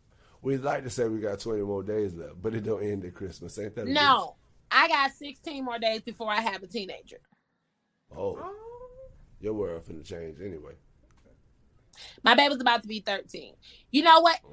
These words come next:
Speaker 2: I don't
Speaker 1: Mm.
Speaker 2: think it's gonna change because she's been, these past couple of days, I'm already proud of her, but she has shown me so much growth and maturity. I was like, "Are you gonna give me the list of stuff that you want for Christmas?"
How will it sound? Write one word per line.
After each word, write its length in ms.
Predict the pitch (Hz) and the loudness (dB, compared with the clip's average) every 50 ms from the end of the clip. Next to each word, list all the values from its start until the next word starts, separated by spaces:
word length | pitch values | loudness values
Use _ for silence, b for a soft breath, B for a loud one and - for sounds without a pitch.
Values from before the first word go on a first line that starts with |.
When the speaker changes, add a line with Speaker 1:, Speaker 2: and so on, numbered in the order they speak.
| - 175 | -2 2
Speaker 2:
I 100 | 294 339 | 4 4
don't 120 | 349 339 | 4 4
Speaker 1:
Mm. 20 | - | 0
Speaker 2:
think 140 | 339 277 | -6 -12
it's 80 | 302 269 | -10 -8
gonna 240 | - 294 277 269 226 | -8 -8 -8 -8 -6
change 340 | - 262 226 202 185 185 196 | -8 -8 -8 -8 -10 -10 -4
because 240 | 254 269 262 254 | 0 2 2 2
she's 140 | - 320 302 247 | 2 0 -2 -2
been, 180 | 302 269 220 | -4 -8 -6
these 200 | 214 269 302 302 | -4 -2 -2 0
past 320 | - 311 294 277 277 269 - | 4 6 6 6 6 6 4
couple 180 | 285 262 262 | 0 2 2
of 60 | 247 | 2
days, 240 | 262 269 269 269 262 262 - | 2 2 4 4 2 2 2
I'm 120 | 269 302 | 2 4
already 360 | 302 294 277 262 269 262 247 | 4 4 4 4 2 0 -2
proud 280 | 220 - 262 240 240 247 | -2 0 0 0 0 0
of 60 | 254 254 | 0 -2
her, 220 | 254 240 240 226 208 | -4 -4 -6 -10 -14
but 120 | 220 220 | -12 -12
she 180 | - - 269 262 | -10 -8 -4 -4
has 120 | 240 226 - | -4 -4 -2
shown 260 | - 240 233 226 220 | -4 -4 -4 -4 -6
me 80 | 220 220 | -12 -8
so 240 | - - 233 233 226 | -2 2 2 2 4
much 300 | 226 226 220 - - - | 2 0 0 0 -2 2
growth 280 | 208 208 214 226 220 - | 4 4 4 4 0 -6
and 100 | 214 208 | -8 -8
maturity. 540 | 208 208 - - 254 240 240 240 233 233 - _ _ _ _ _ _ _ _ _ _ _ _ _ _ _ _ _ _ _ _ - | -8 -6 -4 0 0 2 0 0 -2 -8 -20 _ _ _ _ _ _ _ _ _ _ _ _ _ _ _ _ _ _ _ _ 8
I 140 | 254 269 | 8 8
was 100 | 285 285 | 8 8
like, 200 | 262 269 254 240 - - | 6 6 6 6 2 -4
"Are 40 | 254 | -4
you 120 | 269 285 | -4 -4
gonna 180 | 302 294 285 269 | -4 -6 -6 -6
give 140 | 285 294 294 | -6 -4 -4
me 80 | 285 | 0
the 120 | 277 277 269 | 2 2 2
list 260 | 277 285 302 - - | 2 0 -4 -4 -4
of 80 | 269 269 | -4 -4
stuff 240 | - - 269 269 269 | 0 0 0 2 2
that 160 | 262 262 269 | 0 -2 -2
you 80 | 269 | -2
want 200 | 262 269 262 269 | 0 0 0 -2
for 80 | - 247 | -4 -10
Christmas?" 420 | - - 262 262 262 - 285 302 | -6 -4 -4 -4 -4 -6 -18 -20